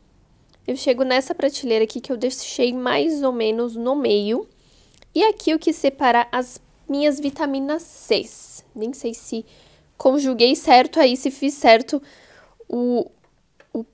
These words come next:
plural, né? Mas são todos produtos que têm vitamina C. Então, tem aqui esse aqui, que é o Uniforme Mate da Garnier.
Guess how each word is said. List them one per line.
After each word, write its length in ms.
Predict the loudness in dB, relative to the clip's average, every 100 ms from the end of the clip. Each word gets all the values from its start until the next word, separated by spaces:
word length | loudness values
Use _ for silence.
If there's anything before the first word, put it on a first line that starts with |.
| _
plural, 540 | 4 8 10 10 8
né? 240 | 6 2 2
Mas 400 | 0 -4 -6 -12
são 260 | -6 -4 0
todos 240 | -2 -2
produtos 400 | -4 -4 -6 -10
que 100 | -14
têm 220 | -4 -4 -4
vitamina 580 | -6 -6 -4 -2 -2
C. 320 | -4 -4 -6 -8 -20 _ _ _ _ _ _ _ -20
Então, 280 | -8 -6
tem 240 | -2 0 0
aqui 220 | 0 2
esse 200 | 2 0
aqui, 240 | -6 -10
que 160 | -10 -2
é 80 | 0
o 60 |
Uniforme 500 | 0 -4 -4 -4 -4
Mate 420 | -4 -6 -8 -12 -6
da 140 | -4
Garnier. 580 | -2 -2 0 2 2